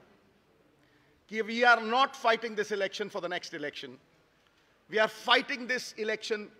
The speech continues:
for generation next। ਅਸੀਂ ਇਸ ਇਲੈਕਸ਼ਨ ਨੂੰ ਅਗਲੀ ਜਨਰੇਸ਼ਨ ਦੇ ਲਈ ਲੜ ਰਹੇ ਹਾਂ ਔਰ ਉਹਦਾ ਇੱਕ ਯੂਥ ਦਾ ਜਿਹੜਾ ਪਲਾਨ, ਉਹ ਤਿੰਨ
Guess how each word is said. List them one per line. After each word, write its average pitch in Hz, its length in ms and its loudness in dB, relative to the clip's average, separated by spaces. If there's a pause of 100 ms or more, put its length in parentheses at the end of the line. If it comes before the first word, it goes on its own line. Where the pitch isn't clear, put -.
(840)
for 220 100 2 (100)
generation 254 540 2
next। - 440 -8 (1120)
ਅਸੀਂ 254 280 -4
ਇਸ 262 220 4
ਇਲੈਕਸ਼ਨ 220 360 -2
ਨੂੰ 170 220 -6 (1040)
ਅਗਲੀ 269 220 -2
ਜਨਰੇਸ਼ਨ 240 520 0
ਦੇ 220 80 0
ਲਈ 220 100 -2
ਲੜ 175 200 -2
ਰਹੇ 165 140 -6
ਹਾਂ 139 80 -10 (960)
ਔਰ 202 120 2
ਉਹਦਾ 262 640 8 (920)
ਇੱਕ 220 180 -6
ਯੂਥ 214 480 -4
ਦਾ 240 140 6
ਜਿਹੜਾ 220 300 4 (340)
ਪਲਾਨ, 208 340 6 (1300)
ਉਹ 277 100 4 (120)
ਤਿੰਨ 330 180 4